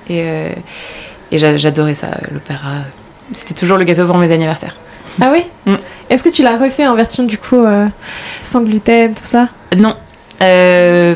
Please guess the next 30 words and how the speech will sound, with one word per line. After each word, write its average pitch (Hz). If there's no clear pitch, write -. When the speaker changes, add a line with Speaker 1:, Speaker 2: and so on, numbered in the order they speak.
Speaker 1:
pas 226
encore, 226
parce 175
que... 185
mais 196
c'est 202
un, 196
c'est 214
un 208
projet. 202
C'est -
un 170
projet, 175
euh, 160
d'imaginer 165
peut-être 185
une 170
plume. 196
En 247
Speaker 2:
Ouais. 240
Speaker 1:
fait, -
comme 170
tous 185
mes 180
gâteaux 175
ont 175
une 165
forme 165
de 160
plume, 196